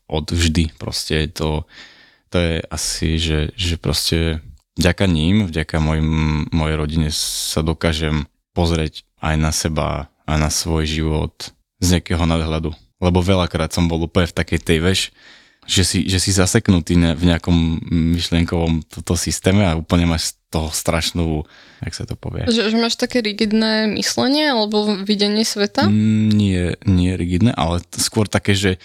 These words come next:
Speaker 1: že na jeden moment sa zasekneš, že napríklad, ja neviem, že príde nejaká situácia a zlakneš sa toho strašne,
Speaker 2: Mhm.
Speaker 1: lebo si to predstavíš, že to je úplne, že hrozné, že to je koniec sveta, napríklad, že keď prišiel covid.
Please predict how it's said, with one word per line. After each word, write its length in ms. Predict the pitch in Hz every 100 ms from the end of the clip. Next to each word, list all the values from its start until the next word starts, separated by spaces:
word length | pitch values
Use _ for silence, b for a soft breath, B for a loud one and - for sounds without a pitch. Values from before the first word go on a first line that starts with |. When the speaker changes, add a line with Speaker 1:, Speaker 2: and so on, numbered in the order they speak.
| B B -
Speaker 1:
že 140 | 101
na 160 | 98 107
jeden 160 | 110
moment 240 | 101 101 98
sa 140 | 92
zasekneš, 480 | 92 87 113 98 85
že 140 | 85 85
napríklad, 400 | 82 90 87 85
ja 120 | 82
neviem, 240 | 87 82
že 100 | 82
príde 240 | - 85 85
nejaká 160 | 82
situácia 560 | 90 87 87 85 - 117
a 80 | 90
zlakneš 400 | 82 80 85 78
sa 120 | 71
toho 240 | - 80 90
strašne, 480 | - 80 240 247
Speaker 2:
Mhm. 80 | -
Speaker 1:
lebo 140 | 82 85
si 140 | 90
to 100 | -
predstavíš, 500 | - 82 - 87 80
že 100 | 90
to 80 | -
je 80 | -
úplne, 240 | 98 95 85
že 100 | 85
hrozné, 480 | 82 87 90 82
že 120 | 78 82
to 100 | 85
je 80 |
koniec 220 | 90 87 -
sveta, 300 | 90 85 78
napríklad, 380 | 78 - -
že 120 | 78 -
keď 120 | 71
prišiel 280 | 78 - 78
covid. 400 | - 76 -